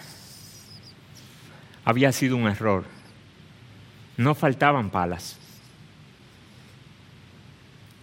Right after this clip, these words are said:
No faltaban palas. Así que ellos comienzan a pensar,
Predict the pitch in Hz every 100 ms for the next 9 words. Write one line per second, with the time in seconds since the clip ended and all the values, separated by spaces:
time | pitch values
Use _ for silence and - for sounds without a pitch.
0 | - 131 170 202 185 185 180 101 90 92
1 | 82 - - - - - - - - -
2 | - - - - - - - - - -
3 | - - - - - - - 165 214 180
4 | 175 - 156 175 170 165 151 139 127 185
5 | 165